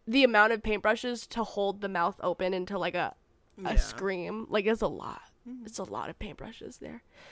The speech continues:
Speaker 1: He feels Kageyama shaking his shoulders, hears him shouting, but he can't react because that body, the person in front of him, is his teammate, his friend.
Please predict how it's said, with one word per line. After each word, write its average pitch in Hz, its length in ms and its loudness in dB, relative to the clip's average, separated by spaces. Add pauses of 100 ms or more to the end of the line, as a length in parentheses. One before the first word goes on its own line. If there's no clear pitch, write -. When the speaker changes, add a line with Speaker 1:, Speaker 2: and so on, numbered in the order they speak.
(340)
Speaker 1:
He 285 120 4
feels 269 260 8
Kageyama 247 500 10
shaking 220 380 4
his 220 140 6
shoulders, 196 440 4
hears 233 400 4
him 214 140 2
shouting, 190 360 4
but 185 140 -2
he 196 100 -4
can't - 340 -2
react 160 600 -2
because 202 260 -2
that 190 240 6
body, 175 480 0 (260)
the - 80 -8
person 220 460 -2
in 196 140 -2
front 185 180 -4
of 180 80 -6
him, 180 200 -6
is 185 140 -8
his 185 140 -8
teammate, - 560 -10 (320)
his 202 100 -20
friend. - 380 -4